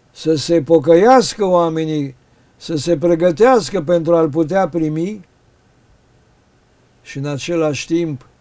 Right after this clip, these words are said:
s-a descoperit dogma fundamentală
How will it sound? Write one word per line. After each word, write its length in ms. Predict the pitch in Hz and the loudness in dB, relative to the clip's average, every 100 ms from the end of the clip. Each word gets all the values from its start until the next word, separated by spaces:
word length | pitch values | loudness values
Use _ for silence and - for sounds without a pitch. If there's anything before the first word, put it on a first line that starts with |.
| _ _ _ _ _ _ _ _ | _ _ _ _ _ _ _ _
s-a 240 | - 143 | -12 -8
descoperit 920 | 143 160 127 170 139 160 165 190 139 - _ _ _ _ _ _ | -2 -2 -2 -4 0 2 2 0 -8 -20 _ _ _ _ _ _
dogma 580 | 123 185 208 180 175 156 | -8 -2 -2 -2 -4 -4
fundamentală 1300 | - 214 196 180 170 170 160 143 196 170 147 120 | -2 -2 0 -2 -2 -2 -4 -2 -2 0 -2 -4